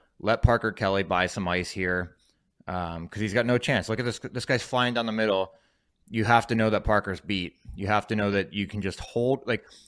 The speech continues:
a defensive responsibility in Yorkie. You know this. When you got numbers coming at you at speed, you just hold the center and wait for help. And he doesn't do that. He forces them into it. And the guy makes a nice little chip pass into space. But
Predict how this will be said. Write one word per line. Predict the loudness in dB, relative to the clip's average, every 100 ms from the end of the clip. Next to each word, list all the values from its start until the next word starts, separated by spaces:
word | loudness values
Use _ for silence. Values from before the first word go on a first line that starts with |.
| _ -10
a |
defensive | -8 0 0 2 -4 -4 -14
responsibility | -6 -4 0 0 2 2 2
in | 2
Yorkie. | 2 0 0
You | 0
know | 2 4
this. | 4 0 -6 _ _ _ _ _ _ -2
When | 2
you | 4
got | 6 4
numbers | 4 2 4 2
coming | 2 -2 2
at | 2 2
you | 0
at | -2
speed, | -6 -4 -4 -4
you | -10 -12
just | -8 -2 -2 -2
hold | -12 -4 -2 0 -2
the |
center | -6 -2 0 0 -2
and | -4 -4
wait | -2 -4
for | -4
help. | 0 0 0 -2
And | -2
he |
doesn't | -2 -2 -4
do | -4
that. | -2 -4
He |
forces | -4 -4 -4 -4 -6
them | -6
into | -6 -8 -10
it. | -8
And | -12 -12
the | -2
guy | -2
makes | -2 -4
a |
nice | -4 -6
little | -10
chip | -8 -8 -4
pass | -2 -2
into | -8 -20
space. | -18 -8 -8 -8 -8
But | -6 -6